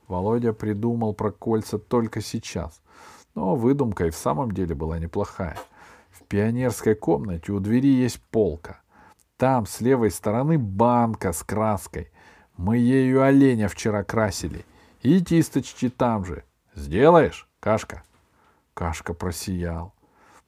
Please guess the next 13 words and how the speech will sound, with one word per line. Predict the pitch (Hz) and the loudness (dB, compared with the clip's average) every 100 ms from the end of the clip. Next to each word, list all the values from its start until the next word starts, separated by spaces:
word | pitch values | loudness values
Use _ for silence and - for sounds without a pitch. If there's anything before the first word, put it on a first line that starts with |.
| - | -16
Начиналась | 78 73 - 78 78 117 131 120 110 - - | -12 -10 -10 -8 -4 0 0 0 -4 -8 -10
последняя | - - - 160 92 87 90 85 | -8 -8 -6 -2 -2 -2 -4 -6
тренировка. | 85 87 90 85 78 78 - - _ _ _ _ _ | -6 -4 -2 -2 -4 -6 -16 -20 _ _ _ _ _
Стрельба | - 104 110 117 120 | -6 -2 0 2 2
на | 123 | 0
скорость. | - - 95 76 - _ _ _ _ - | -4 -2 -2 -2 -12 _ _ _ _ -12
Такая | - 127 131 | -2 2 2
стрельба, | 113 - 120 120 147 143 104 | 0 -2 0 4 4 4 0
когда | - 107 123 | -6 -2 0
медлить | 123 135 151 131 123 120 | 0 2 2 2 -2 -2
нельзя | 127 120 110 123 143 | -4 -2 0 2 2
ни | 135 | 2
капельки. | 131 156 131 - 82 - | 2 4 4 2 -8 -8